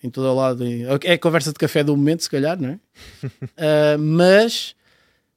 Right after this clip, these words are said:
isso de facto é a ponta do iceberg, ou seja, há muito mais para além do Yuk, há, os outros impostos também vão subir, já vamos depois, eh, eh, perceber porque é que eles vão subir, mas vão subir.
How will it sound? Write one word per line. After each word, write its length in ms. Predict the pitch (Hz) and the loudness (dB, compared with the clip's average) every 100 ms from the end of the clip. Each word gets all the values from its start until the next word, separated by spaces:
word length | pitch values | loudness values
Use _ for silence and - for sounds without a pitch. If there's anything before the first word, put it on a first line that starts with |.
| _ _ _ - | _ _ _ -4
isso 240 | 185 - | -2 -2
de 60 | - | -2
facto 240 | 247 247 | -2 -2
é 40 | 240 | -4
a 40 | |
ponta 200 | 247 233 | -2 -2
do 100 | 240 | -2
iceberg, 360 | 233 - 247 202 | -2 -4 -6 -6
ou 80 | |
seja, 220 | - 131 139 | -6 -2 0
há 40 | |
muito 280 | 165 160 156 | 0 -2 0
mais 180 | 170 - | 0 0
para 160 | 170 | 0
além 160 | 160 165 | 0 0
do 140 | 160 | 0
Yuk, 580 | 160 185 196 - 180 156 | 0 0 0 -4 -8 -4
há, 540 | 143 139 135 139 139 | -4 -2 -2 -2 -4
os 140 | 143 151 | -2 -2
outros 180 | 151 160 | 0 -2
impostos 320 | 165 147 - | 0 -2 0
também 180 | 147 139 | 0 0
vão 140 | 143 | -2
subir, 440 | - 156 175 190 _ _ _ _ _ | -4 -4 -6 -6 _ _ _ _ _
já 120 | - 156 | -2 0
vamos 180 | 165 | 0
depois, 500 | - 175 151 131 - | -2 -4 -2 -4 -8
eh, 420 | 131 135 127 135 147 _ _ _ | -12 -12 -12 -16 -20 _ _ _
eh, 120 | 147 135 | -8 -6
perceber 340 | - 170 165 | -4 0 0
porque 220 | - 208 | 0 -2
é 40 | 185 | -2
que 80 | |
eles 80 | 165 | -2
vão 140 | 165 156 | -2 -2
subir, 240 | 151 156 | -2 -2
mas 140 | 143 | -2
vão 120 | 127 131 | -2 -6
subir. 400 | - 160 208 | -6 -8 -8